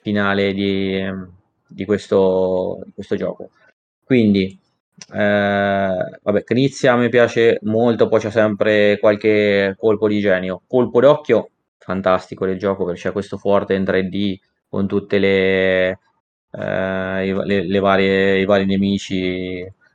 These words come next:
non ci sono le miniature, ma insomma sono molto fighi, bel-, carine anche le illustrazioni. Eh, essendo appunto la mano coperta, non dovrebbe soffrire particolarmente del problema dell'alpha player,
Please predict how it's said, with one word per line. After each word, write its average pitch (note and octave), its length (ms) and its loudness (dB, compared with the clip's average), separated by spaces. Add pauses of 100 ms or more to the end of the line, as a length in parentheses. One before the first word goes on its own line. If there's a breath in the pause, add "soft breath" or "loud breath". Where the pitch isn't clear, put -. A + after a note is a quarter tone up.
non G2+ 140 -4
ci G2 100 -8
sono F#2+ 120 2
le F#2 60 2
miniature, F#2+ 460 2
ma F#2 100 -4
insomma F#2+ 460 -6 (160)
sono G2 200 -12
molto F#2 240 -4
fighi, G2+ 420 -2
bel-, F#2+ 340 -2
carine G2 320 2
anche F#2+ 180 -2
le G2 80 2
illustrazioni. G2 720 -4 (680 soft breath)
Eh, G#2 720 0
essendo A2 320 0
appunto A2 280 -2
la G#2+ 60 4
mano G#2+ 180 2
coperta, G#2 720 2
non A2 240 -2
dovrebbe G#2+ 340 2
soffrire G#2 720 -2 (160)
particolarmente G#2 1300 0 (460)
del G#2 180 -6
problema G2+ 360 0
dell'alpha G#2 400 2
player, A#2 600 2